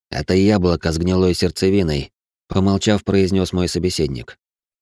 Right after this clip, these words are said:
«Я помню время надежд, когда он казался опорой человечества, а сейчас он умирает. Мы закуклились, и год от года, десятилетие за десятилетием становимся слабее.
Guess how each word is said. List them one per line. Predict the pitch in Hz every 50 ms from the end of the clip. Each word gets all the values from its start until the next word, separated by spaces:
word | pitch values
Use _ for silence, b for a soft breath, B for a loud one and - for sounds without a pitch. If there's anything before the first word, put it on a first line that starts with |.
| _ _ -
«Я | 69 78 98 110 104
помню | - 120 123 120 117 117 113 110 110
время | 104 98 110 113 110 107 107 104
надежд, | 104 104 101 95 104 117 113 92 - - - -
когда | - 76 73 73 78 82 90 92 92
он | 92 90 85
казался | - 90 90 87 95 95 92 87 - 90 90
опорой | 87 82 - 95 92 90 90 87
человечества, | - - 87 85 85 90 98 95 - 87 73 - - 67 64 62 - _ _ _ _ _ _ _ -
а | - 90 101
сейчас | 92 - 101 92 - - 104 104 90 - 98
он | 98 92 85 78 - - _ _ _ _ _ _ _ -
умирает. | 87 95 98 101 101 101 104 104 101 87 80 69 62 - - - _ _ _ _ _ _ _ _ _ _ _ _ _ _ -
Мы | 90 117 123 113
закуклились, | 101 107 107 101 - 139 131 - - 80 76 71 69 65 - - - - _ _ _ _
и | - 87 101
год | 101 101 113 117 104 -
от | 104 101 92
года, | 104 107 113 110 87 87 82 80
десятилетие | 76 80 82 90 92 - 98 90 - 101 104 110 107 92 - 104 104 101
за | 92 104 101
десятилетием | 98 101 98 - 104 - 107 104 110 110 101 - - 90 87 87 85
становимся | - - 92 92 95 92 90 90 87 87 - 90
слабее. | 82 - 90 90 92 87 92 85 78 76 71 69